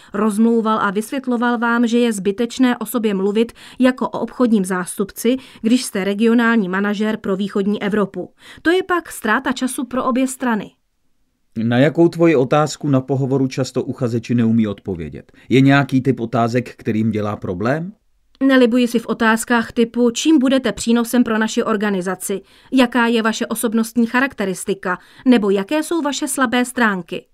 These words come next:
Speaker 1: Ale musím říct, že mě spíše překvapí, když někdo přirozeně odpoví. Základní opakující se chybou ale je,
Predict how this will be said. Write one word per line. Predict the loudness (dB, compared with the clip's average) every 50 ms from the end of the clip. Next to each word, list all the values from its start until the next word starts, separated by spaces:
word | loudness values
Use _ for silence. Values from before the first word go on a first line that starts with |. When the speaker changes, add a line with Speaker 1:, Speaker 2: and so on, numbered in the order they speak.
| _ _ _ -20 -20 -12 -4 -2
Speaker 1:
Ale | 0 0
musím | 2 0 0 2 2 2 2
říct, | 0 -2 -6 -6 -6
že | -4 -4 -4
mě | -4 -4 -6
spíše | -6 -8 -6 -6 -6
překvapí, | -6 -6 -10 -8 -8 -10 -10 -8 -8 -8 -6
když | -4 -6 -6 -6 -6 -6
někdo | -8 -6 -6 -4 -6 -6 -6
přirozeně | -6 -6 -4 -4 -4 -4 -6 -6 -8 -8 -10
odpoví. | -12 -8 -6 -4 -4 -4 -4 -8 -10 -12 _ _ _ _ _ -20 -20 -16 -8 0
Základní | 2 2 2 2 0 0 0 0 0
opakující | 0 -4 -4 -6 -4 -4 -4 -4 -4 -4 -6 -10 -8
se | -8 -10 -10
chybou | -6 -4 -4 -2 -2 -4 -2 -4
ale | -4 -4 -2 -2
je, | -2 -2 -2 -4